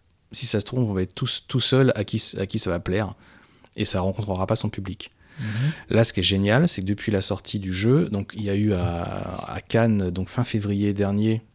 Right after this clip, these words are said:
Speaker 1: il y a eu le, la remise des Graal d'or.
Speaker 2: Ah oui, oui.
Speaker 1: Donc une cérémonie dédiée au jeu de rôle en parallèle du jeu de société.
Speaker 2: D'accord.
Speaker 1: On a eu le bonheur d'arriver en, d'être dans le top trois des sélections pour le meilleur jeu de rôle francophone.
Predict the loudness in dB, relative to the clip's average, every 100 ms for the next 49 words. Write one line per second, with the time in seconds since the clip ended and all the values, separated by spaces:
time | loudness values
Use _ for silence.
0 | _ _ -20 -8 -2 0 0 -2 -4 -4
1 | -4 -2 -2 -2 0 0 2 0 0 0
2 | 2 2 2 -2 -6 -4 -4 -4 -2 0
3 | 2 0 2 0 2 2 4 2 4 4
4 | 4 2 -2 0 2 0 0 -2 -2 -4
5 | -4 -2 -2 -2 -6 -4 -4 -8 -10 -2
6 | 2 6 8 6 6 6 8 6 4 2
7 | 0 0 2 4 4 2 -6 -6 -4 -2
8 | -2 -4 -6 -6 -4 -2 -2 0 2 2
9 | 0 -4 2 4 4 0 0 0 0 0
10 | 0 2 4 6 6 6 6 4 0 2
11 | 2 2 -2 0 4 4 4 2 0 2
12 | 2 0 -4